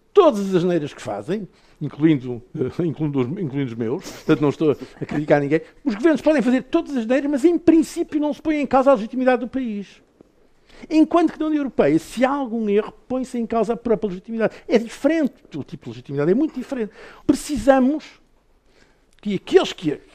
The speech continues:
que a apoiam o façam realmente e não caiam no cinismo. Nesse sentido, haver um debate mais político com as forças que se opõem, talvez não seja mau.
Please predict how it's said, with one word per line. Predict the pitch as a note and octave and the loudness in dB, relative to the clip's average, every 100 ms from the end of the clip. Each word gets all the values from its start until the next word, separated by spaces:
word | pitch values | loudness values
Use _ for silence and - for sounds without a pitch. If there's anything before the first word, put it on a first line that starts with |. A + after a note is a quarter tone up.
| - | -12
que | A2 | -8
a | |
apoiam | F2+ C3+ G#2+ D3+ C4 - _ _ _ _ _ _ _ _ _ _ _ - | -6 -4 -4 -4 -6 -12 _ _ _ _ _ _ _ _ _ _ _ -14
o | C4+ | -10
façam | - C#4 C#4 | -6 -6 -6
realmente | A#3 C#4+ C#4 A3+ G#3+ G#3+ A#2 | -4 -2 0 0 -2 -4 -10
e | D3+ | -6
não | D#3+ D#3 | -4 -4
caiam | E3+ F3 | -4 -4
no | F3+ | -6
cinismo. | - G#3+ F3 D#3 C#3 F#2+ _ _ _ _ _ _ | -6 -6 -6 -8 -10 -14 _ _ _ _ _ _
Nesse | D#4 D#4+ | 0 0
sentido, | - E4 C#4 A#3+ | 4 2 4 4
haver | E3+ A3 G#3+ | 4 4 0
um | G3+ | 0
debate | F3+ A3+ A3+ - | 2 2 2 0
mais | F3 B3 C4+ | 0 0 -2
político | - C4+ G3+ A#2+ - - - _ _ - | -6 -8 -6 -8 -10 -16 -20 _ _ -2
com | F3+ | -2
as | E3+ | 0
forças | - C4 G3+ F3+ | -2 -4 -4 -12
que | - | -6
se | F3 | -6
opõem, | C#3 C#3+ A2 C#3 F#3+ _ _ _ _ | -4 -6 -6 -6 -8 _ _ _ _
talvez | - B3+ C#4 | -8 -6 -6
não | D4 | -8
seja | C4+ C4 C4 | -12 -12 -10
mau. | B3+ A3+ F#3 | -10 -10 -12